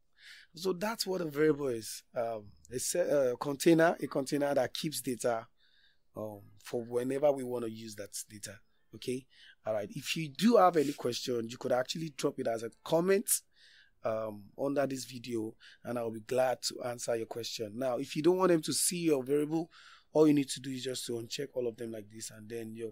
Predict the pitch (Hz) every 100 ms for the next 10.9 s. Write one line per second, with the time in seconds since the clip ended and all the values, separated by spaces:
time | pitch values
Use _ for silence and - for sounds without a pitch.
0 | - 156 143 123 110 - 120 110 107 _
1 | _ _ _ - 123 147 147 _ - -
2 | _ 117 113 101 131 117 131 - 120 110
3 | - - - - - 139 160 170 165 240
4 | 240 175 165 165 151 147 - 156 180 202
5 | 170 156 - 208 214 202 156 156 160 165
6 | 147 143 135 127 123 - - _ _ _
7 | _ - - 113 107 107 - 170 165 -
8 | 165 147 170 _ _ - - - - _
9 | - 101 98 101 104 104 _ _ _ -
10 | 131 - 170 160 156 175 156 156